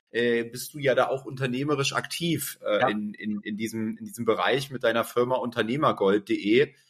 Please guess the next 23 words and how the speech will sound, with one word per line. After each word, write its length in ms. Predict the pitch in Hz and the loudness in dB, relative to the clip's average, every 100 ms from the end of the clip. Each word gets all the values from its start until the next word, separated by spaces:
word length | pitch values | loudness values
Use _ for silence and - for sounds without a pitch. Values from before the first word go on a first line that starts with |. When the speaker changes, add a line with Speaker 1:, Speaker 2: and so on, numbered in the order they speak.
| _ _ - | _ _ 0
Speaker 1:
Ähm, 420 | 110 113 113 113 | 4 4 2 -6
vielleicht 360 | - 113 110 | 0 0 0
hier 140 | - 127 | 2 2
nochmal 220 | 117 113 | 2 0
einen 80 | 110 | 2
kurzen 380 | 110 110 - 101 | 2 2 0 0
Pitch. 420 | 101 95 - - | 2 2 -2 -2
Speaker 2:
Ja. 120 | 117 | 0
Speaker 1:
<laughs> 100 | 147 139 - - - - - - | 0 -2 -10 -16 -16 -14 -14 -4
Speaker 2:
Genau, 180 | 143 123 | -2 0
also 300 | 160 165 185 | 0 2 0
d-, 120 | 151 151 | -2 0
das, 260 | 175 185 | 0 2
was 140 | 180 175 | -2 -4
ich 220 | 202 - | -10 -2
zeige, 640 | 180 180 196 202 196 156 | 0 2 2 2 2 0
na, 120 | 165 156 | -6 0
du 80 | |
hast 160 | 160 175 | 0 0
Unternehmergold 640 | 180 160 175 190 175 180 175 | -2 0 4 4 4 2 0
punkt 160 | 147 | -2
de 160 | 170 175 | 0 0
angesprochen. 920 | 156 170 170 - 165 175 170 165 | 0 -2 -4 -4 -4 -4 -6 -8